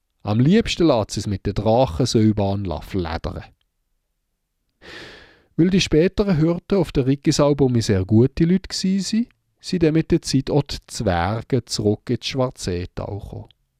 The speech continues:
Da gibt's zum Beispiel den Hansli, ein fröhlicher Zwergenbub, und das Zwergenmädchen Trixli. Das ist die kleine Schwester,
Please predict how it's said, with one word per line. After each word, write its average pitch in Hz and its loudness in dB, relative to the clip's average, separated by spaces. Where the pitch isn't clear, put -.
Da 147 0
gibt's - -4
zum 110 -2
Beispiel 107 -2
den 95 -2
Hansli, 101 -2
ein 123 2
fröhlicher 127 2
Zwergenbub, 143 -2
und 262 2
das - -8
Zwergenmädchen 120 2
Trixli. 165 0
Das 131 -2
ist - -4
die 117 -4
kleine 113 0
Schwester, 123 0